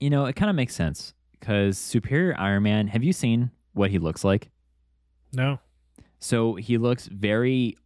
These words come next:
Speaker 1: all metallic. He has three Infinity Stones. And if you looked at those Ultron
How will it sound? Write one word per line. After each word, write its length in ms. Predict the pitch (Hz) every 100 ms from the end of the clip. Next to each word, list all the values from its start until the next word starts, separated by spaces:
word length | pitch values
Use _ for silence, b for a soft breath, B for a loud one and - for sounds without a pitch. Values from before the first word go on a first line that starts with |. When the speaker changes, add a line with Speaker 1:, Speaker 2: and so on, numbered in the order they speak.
| -
Speaker 1:
all 540 | 107 107 107 104 104
metallic. 960 | 101 98 98 98 - 101 104 135 - - _ _ _
He 180 | _ -
has 140 | 90 -
three 300 | 87 92 127
Infinity 500 | 143 - 107 92 80
Stones. 580 | - 80 71 78 - - _ _ _ _ _ _ _ -
And 60 | 95
if 60 |
you 80 | 98
looked 160 | 113 143
at 80 |
those 160 | 135 104
Ultron 540 | - 90 - 113 107